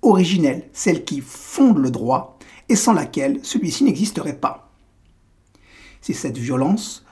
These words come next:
dont vont se revendiquer les partisans du mouvement et de la lutte, la violence révolutionnaire qui va abolir un système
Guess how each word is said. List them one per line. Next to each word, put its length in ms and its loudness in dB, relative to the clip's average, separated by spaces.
dont 120 -2
vont 160 -4
se 120 -8
revendiquer 720 0
les 140 0
partisans 640 -4
du 100 -6
mouvement 480 0
et 60 0
de 100 -2
la 120 -2
lutte, 520 -4
la 160 -2
violence 640 0
révolutionnaire 1160 2
qui 120 -8
va 320 -4
abolir 580 4
un 80 -2
système 580 -4